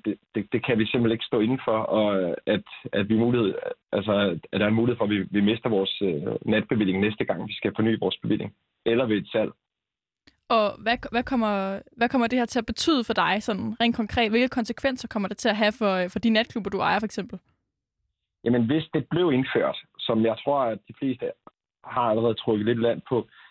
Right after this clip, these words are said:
Speaker 1: jamen, så vil det have en betydning, at for det første vil jeg jo ikke kunne sælge mine forretninger, fordi, øh, principielt set, så vil en fremtidig investor ikke vide, eller en fremtidig,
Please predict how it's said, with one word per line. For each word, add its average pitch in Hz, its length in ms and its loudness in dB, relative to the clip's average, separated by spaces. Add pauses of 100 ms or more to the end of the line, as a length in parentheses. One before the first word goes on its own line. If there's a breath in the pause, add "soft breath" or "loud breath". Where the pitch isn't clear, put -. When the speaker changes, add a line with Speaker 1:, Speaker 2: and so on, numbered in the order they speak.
(120)
Speaker 1:
jamen, 117 200 2
så 147 200 -2
vil 151 80 4
det 151 80 2
have 156 80 2
en 151 140 0
betydning, 147 480 0
at 123 140 2 (480)
for 139 60 0
det 117 100 -2
første 156 360 0
vil 127 180 2
jeg 117 120 4
jo 113 260 -2
ikke 151 140 -4
kunne - 240 -6
sælge 156 280 2 (640)
mine 117 240 2
forretninger, 107 580 0 (100)
fordi, 131 380 2 (600)
øh, 104 480 2 (520)
principielt 127 520 -2
set, 135 200 2
så 139 140 0
vil 127 120 2
en 113 140 -2
fremtidig 123 380 0
investor 113 320 0
ikke 117 180 0
vide, 131 320 2 (200)
eller 73 180 -2
en 90 140 -4
fremtidig, 107 680 2